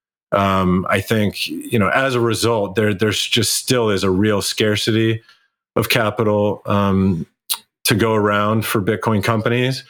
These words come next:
Um, you know, as it relates to competition, I, I would say, you know, I, I, I, I like the way that, that Jack Mallers really frames this, because people ask him about, "Well, what do you think about these other businesses that are plugging into Lightning and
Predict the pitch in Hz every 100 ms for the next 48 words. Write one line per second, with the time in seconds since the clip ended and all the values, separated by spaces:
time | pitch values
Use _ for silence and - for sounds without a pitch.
0 | - - _ - _ 123 120 107 101 98
1 | 101 - _ _ - - - _ _ 202
2 | 156 151 170 160 165 208 - 196 185 196
3 | 160 214 214 180 160 160 160 139 175 165
4 | 160 147 151 139 - 151 - - - -
5 | _ _ _ _ _ _ _ 139 - 120
6 | 147 160 156 196 - 165 147 143 123 101
7 | 98 - - 113 87 117 101 104 98 95
8 | 90 85 98 92 80 98 90 85 80 80
9 | - 95 101 - 175 175 151 127 120 -
10 | 120 107 98 101 98 98 - _ _ _
11 | 123 117 131 135 120 127 113 117 110 110
12 | 101 110 107 85 110 95 101 - 98 87
13 | 95 92 90 - 113 95 98 92 - 92
14 | 95 98 90 92 87 85 82 85 82